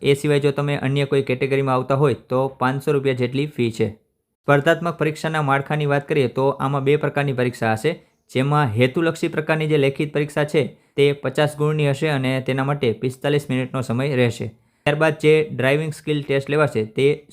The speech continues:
સો ગુણની હશે. આ પોસ્ટ માટેની ઓનલાઈન અરજી છે તે તમે એસ સી ઓજસ પોર્ટલ ઉપર જઈ how to apply user મેન્યુઅલના ઓપ્શનમાં જઈ અને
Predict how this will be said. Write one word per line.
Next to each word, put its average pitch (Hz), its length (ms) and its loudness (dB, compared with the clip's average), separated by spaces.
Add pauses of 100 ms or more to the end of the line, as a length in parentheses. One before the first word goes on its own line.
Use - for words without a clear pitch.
સો 147 180 2
ગુણની 131 360 -2
હશે. 113 300 -2 (560)
આ 151 100 6
પોસ્ટ 151 340 0
માટેની 156 500 0
ઓનલાઈન 147 440 0
અરજી 131 360 0
છે 135 220 2
તે 123 180 -2
તમે 139 440 -2 (320)
એસ 139 280 0
સી 151 240 2
ઓજસ 143 420 2
પોર્ટલ 139 300 0
ઉપર 139 260 0
જઈ 135 260 2 (500)
how 135 160 6 (120)
to 160 240 0
apply 135 280 0 (300)
user 135 340 2 (120)
મેન્યુઅલના 147 460 0
ઓપ્શનમાં 139 460 -2
જઈ 139 220 2
અને 127 360 -4